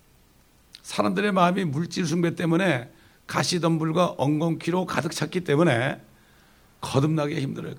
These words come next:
그렇게 말씀을 증거해도 그 말씀, 복음이 안에 들어가서 열매를 맺고 믿어서 열매 맺어서 구원받기 힘들어요.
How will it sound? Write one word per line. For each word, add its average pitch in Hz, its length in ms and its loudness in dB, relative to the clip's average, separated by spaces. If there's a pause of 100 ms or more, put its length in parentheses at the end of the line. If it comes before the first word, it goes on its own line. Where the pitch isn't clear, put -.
그렇게 - 640 2
말씀을 170 480 4
증거해도 120 840 -2 (640)
그 185 240 6
말씀, 143 680 -4
복음이 165 680 -2 (1080)
안에 170 260 2
들어가서 170 800 4 (480)
열매를 165 400 4
맺고 170 340 0
믿어서 156 560 0
열매 151 260 2
맺어서 147 340 -4
구원받기 135 520 -2
힘들어요. 113 420 -10